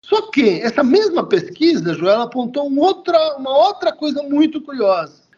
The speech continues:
O reconhecimento de que há um déficit de investimento do Estado, mas um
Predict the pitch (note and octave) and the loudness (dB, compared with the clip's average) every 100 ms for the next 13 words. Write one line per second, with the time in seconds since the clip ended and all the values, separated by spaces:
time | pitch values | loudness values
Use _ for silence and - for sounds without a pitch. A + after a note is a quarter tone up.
0 | - A#3 B3+ B3+ B3+ B3+ A3+ A#3+ A#3 F#3 | -4 -2 0 2 0 0 0 2 0 -2
1 | F3+ G#3 G3+ F#3+ F#3+ F#3+ - F3 D#3+ F3 | -4 0 2 2 0 0 -4 -14 -10 -8
2 | E3+ E3+ E3+ D#3+ D#3+ D#3 _ D#3 _ G3+ | -2 -2 -2 -8 -8 -12 _ -20 _ 0
3 | A#3 C4 D4 - _ G3+ A3 C4+ D#4 F4 | 0 -2 -6 -8 _ -4 0 2 0 -2
4 | F4 _ _ _ _ _ - B3+ A#3+ A3 | -8 _ _ _ _ _ -4 -2 0 -4